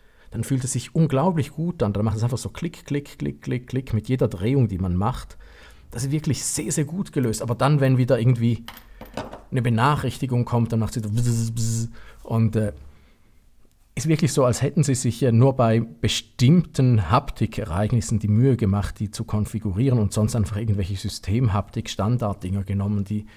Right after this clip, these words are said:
ja, bei allen anderen Uhren sind sie auch so. Das muss schon gut genug sein. Gibt ja nicht umsonst, äh, das Gerücht, dass Johnny Ive da, <laughs> äh, das Haptik-Team ein Jahr lang, äh,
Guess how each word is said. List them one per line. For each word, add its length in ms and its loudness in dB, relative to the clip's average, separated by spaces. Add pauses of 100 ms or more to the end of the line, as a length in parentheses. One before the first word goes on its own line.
(840)
ja, 120 -12
bei 160 -6
allen 220 4
anderen 280 2
Uhren 300 2
sind 200 0
sie 160 -4
auch 200 0
so. 120 -8
Das 160 -6
muss 140 -4
schon 180 2
gut 220 -2
genug 400 -2
sein. 320 -4 (2000)
Gibt 160 -4
ja 60 8
nicht 140 6
umsonst, 540 6
äh, 100 2
das 160 -4
Gerücht, 360 -2
dass 160 -4
Johnny 260 2
Ive 340 -2
da, 120 -2 (600)
<laughs> 640 -20
äh, 100 0
das 220 -4
Haptik-Team 680 0
ein 140 0
Jahr 280 2
lang, 340 2
äh, 240 0